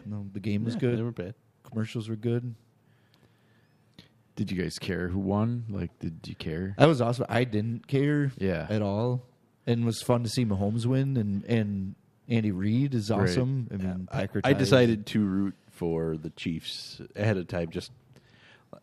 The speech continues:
Speaker 2: I didn't care that much.
Speaker 1: It
Speaker 2: Other
Speaker 1: is
Speaker 2: than,
Speaker 1: weird
Speaker 2: like,
Speaker 1: not
Speaker 2: like
Speaker 1: re-
Speaker 2: we talked about last week, like,
Speaker 1: You gotta
Speaker 2: and
Speaker 1: root for a
Speaker 2: Ndamukong Suh
Speaker 1: team.
Speaker 2: being on the Eagles, it was
Speaker 3: Yeah.
Speaker 2: like, eh, I,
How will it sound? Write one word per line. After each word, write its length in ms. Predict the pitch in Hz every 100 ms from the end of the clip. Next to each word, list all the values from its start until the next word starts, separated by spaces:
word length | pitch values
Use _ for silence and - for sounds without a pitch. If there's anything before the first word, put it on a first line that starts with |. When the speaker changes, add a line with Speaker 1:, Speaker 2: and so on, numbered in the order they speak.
| -
Speaker 2:
I 60 | 107
didn't 380 | 123 117 92 -
care 260 | 139 123
that 200 | 117 120
much. 560 | 117 120 - - - - _ _ - _ _
Speaker 1:
It 40 | 107
Speaker 2:
Other 80 | 110
Speaker 1:
is 80 |
Speaker 2:
than, 100 | 110 113
Speaker 1:
weird 80 | 117
Speaker 2:
like, 100 | 127
Speaker 1:
not 260 | 135 -
Speaker 2:
like 140 | 147 143
Speaker 1:
re- 60 |
Speaker 2:
we 60 | 143
talked 280 | 156 135 127
about 160 | 120
last 360 | 110 117 113 -
week, 300 | 110 104 -
like, 220 | 95 87 - _ -
Speaker 1:
You 80 | 143
gotta 220 | 208 175
Speaker 2:
and 40 | 143
Speaker 1:
root 120 | 147 127 127
for 60 |
a 20 | 120
Speaker 2:
Ndamukong 140 | 113
Suh 80 | 117
Speaker 1:
team. 140 | 120
Speaker 2:
being 260 | 113 113 107
on 220 | 95 98
the 80 | 98
Eagles, 340 | 92 98 104
it 80 | 95
was 100 | 92
Speaker 3:
Yeah. 40 | 92
Speaker 2:
like, 100 | 82
eh, 180 | 110 107 - - - - -
I, 140 | 107